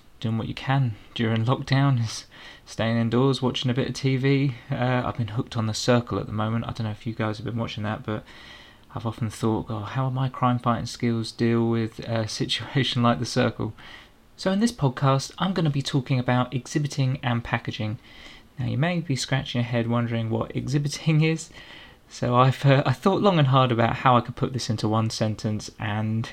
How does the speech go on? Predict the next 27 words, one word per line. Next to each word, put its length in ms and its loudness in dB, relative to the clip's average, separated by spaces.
well, 280 2
here 200 4
goes. 400 0
So, 420 4
what 220 8
is 100 0
an 120 4
exhibit? 500 0
It 160 4
is 160 4
something 420 -2
which 220 -2
has 80 0
been 180 2
recovered 540 0
into 220 0
police 360 -2
custody 580 0
which 260 -4
could 100 -2
be 120 0
subject 580 -4
to 80 -4
testing 580 0
or 180 0
further 440 0
analysis 800 -2